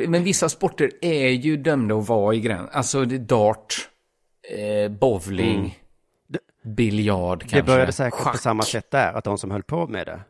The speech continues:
Speaker 2: tyckte det var en sport.
Speaker 1: Jag tycker, köper man schack, och det, i, i Norge gör de ju det. Han vann i deras schackkille, vad heter han, Magnus Samuelsson?
Speaker 2: Ja, jag minns inte.
Speaker 1: Nej, det är Sveriges starkaste man.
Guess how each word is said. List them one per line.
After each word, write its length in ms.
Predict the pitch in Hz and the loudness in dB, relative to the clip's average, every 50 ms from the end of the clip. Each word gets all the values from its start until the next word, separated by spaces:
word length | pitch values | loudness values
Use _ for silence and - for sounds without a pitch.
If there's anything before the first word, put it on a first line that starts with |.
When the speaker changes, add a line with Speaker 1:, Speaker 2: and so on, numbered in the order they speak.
| _ _ _ _ - | _ _ _ _ -8
Speaker 2:
tyckte 320 | - 98 - _ _ 160 | -8 -8 -8 _ _ -6
det 60 | 139 | -6
var 120 | 123 98 - | -4 -6 -6
en 60 | - | -8
sport. 120 | - - | -4 0
Speaker 1:
Jag 100 | 160 170 | 2 2
tycker, 300 | 208 214 208 190 170 - | 2 4 4 4 2 2
köper 280 | - - 240 226 - 165 | 2 4 4 4 4 2
man 160 | 170 170 175 | 0 0 0
schack, 640 | 170 - - - - - - - - - - - - - _ _ | -2 -4 -4 -4 -6 -6 -10 -16 -12 -12 -12 -12 -12 -16 _ _
och 120 | - 151 | 0 2
det, 60 | 170 | 2
i, 400 | 175 - - - 160 - - - | 2 0 -4 -8 -10 -10 -4 -2
i 40 | 170 | 0
Norge 360 | 160 175 156 131 131 165 196 | 2 4 4 4 2 2 2
gör 180 | 202 185 139 113 | 2 2 2 0
de 100 | 110 110 | 0 0
ju 60 | 113 | 0
det. 240 | 107 101 92 95 98 - - | 0 0 -2 -2 -6 -8 -6
Han 180 | 117 123 139 | -6 -4 -2
vann 440 | 147 143 127 113 107 104 104 101 98 | 0 0 0 0 0 0 -2 -2 -2
i 300 | 101 104 104 107 110 113 | -4 -4 -4 -6 -6 -6
deras 300 | 113 120 117 107 110 - | -4 -2 -2 -2 -2 -4
schackkille, 380 | - 131 - - - 107 92 - | -6 -8 -10 -8 -12 -12 -8 -6
vad 80 | 104 104 | -6 -8
heter 140 | 98 - | -6 -6
han, 80 | 104 107 | -6 -6
Magnus 640 | 104 101 92 92 92 90 90 90 - - - - - _ _ _ | -6 -6 -6 -4 -6 -6 -6 -8 -10 -12 -14 -16 -18 _ _ _
Samuelsson? 540 | _ - - 117 92 82 82 87 - - - _ _ _ _ - | _ -12 -10 -10 -8 -8 -12 -12 -14 -16 -18 _ _ _ _ -14
Speaker 2:
Ja, 180 | 123 120 123 | -12 -12 -12
jag 80 | 127 127 | -12 -12
minns 140 | 120 110 113 | -12 -14 -14
inte. 180 | 107 - 139 - | -16 -16 -14 -12
Speaker 1:
Nej, 100 | 92 - | -10 -8
det 80 | - | -8
är 40 | - | -8
Sveriges 360 | - - 87 87 90 92 92 - - - | -6 -6 -6 -6 -4 -6 -6 -8 -10 -14
starkaste 600 | - - 123 104 85 - - - 85 82 - - 139 | -4 0 0 2 2 0 -4 -6 -6 -6 -4 -6 -6
man. 220 | 101 85 82 101 | -8 -8 -10 -12